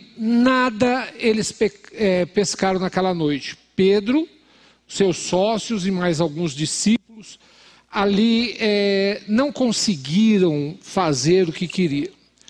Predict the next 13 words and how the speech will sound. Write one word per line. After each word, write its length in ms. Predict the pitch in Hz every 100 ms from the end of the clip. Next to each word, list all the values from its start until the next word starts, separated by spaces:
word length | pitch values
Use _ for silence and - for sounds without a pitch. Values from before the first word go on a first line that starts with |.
| - - - - _ -
E 80 | 202
nós 200 | 208 196
sabemos 440 | 220 202 220 202
que 360 | - 220 208 226
uma 220 | 269 285
das 200 | 240 -
coisas 220 | 226 220
que 120 | -
faltava 920 | 196 220 190 - 220 254 233 269 277 - _ _ _ _ _ _
era 200 | 202 185
o 20 |
peixe. 640 | 190 - 190 151 - - - - _ _ _ _ _ _ - - - - -
E 640 | 285 262 254 214 - -